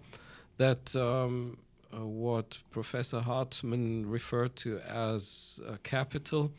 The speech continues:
is being passed on from one generation to the next. So, of course, the rich have money, which they then inherit to the next generation. But they also inherit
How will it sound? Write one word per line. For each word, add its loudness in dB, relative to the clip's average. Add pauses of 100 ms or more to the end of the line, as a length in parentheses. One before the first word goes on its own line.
(480)
is 0
being 2
passed 2
on 0
from -4
one 6
generation 2
to -4
the -4
next. 0
So, 0
of -6
course, 0 (220)
the -6
rich 0
have -2
money, 4
which -2
they 0
then 4 (440)
inherit 2
to -4
the -6
next 0
generation. 0
But -4
they 2
also 2
inherit 0